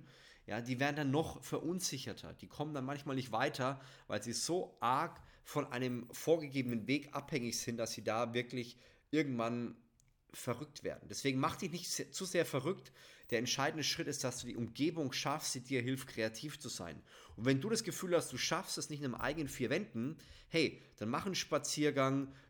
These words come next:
dann geh ins Café, such die Orte raus, die dir helfen, kreativ zu sein. Oder such die Orte raus, die dir helfen, das, was du gut kannst, zu begünstigen. Und versuche, die Dinge, die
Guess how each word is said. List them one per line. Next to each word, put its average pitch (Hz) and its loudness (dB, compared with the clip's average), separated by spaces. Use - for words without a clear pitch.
dann 120 2
geh 156 2
ins 160 -6
Café, 123 0
such - -6
die 151 2
Orte 139 2
raus, 131 4
die 135 -8
dir 120 0
helfen, 120 -2
kreativ 110 -6
zu 117 -12
sein. 82 -8
Oder 117 2
such 151 -2
die - -2
Orte 120 0
raus, 110 2
die 117 -6
dir 101 -2
helfen, 131 -2
das, 120 -2
was 113 -2
du 113 -10
gut 135 -6
kannst, 117 -6
zu 110 -10
begünstigen. - -6
Und 131 0
versuche, 147 0
die 180 -6
Dinge, 151 4
die 135 2